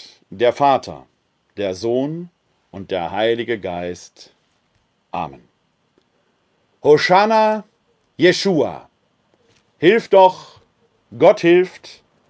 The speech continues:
Halleluja. Heute ist nicht alle Tage.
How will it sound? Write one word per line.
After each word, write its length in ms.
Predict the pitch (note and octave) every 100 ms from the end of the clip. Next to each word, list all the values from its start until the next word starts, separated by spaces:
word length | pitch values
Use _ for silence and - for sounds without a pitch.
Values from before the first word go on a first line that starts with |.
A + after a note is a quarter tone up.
| _ _
Halleluja. 640 | D3 E3+ D#3+ C3 F#2+ C2+ - _ _ _ _ _ _ _ _ _ _ _ _ _ _
Heute 260 | D3 A3 A#3
ist 200 | D4 -
nicht 180 | G3 -
alle 200 | E3 E3+
Tage. 600 | E3 D#3+ G3 G3+ G#3+ A3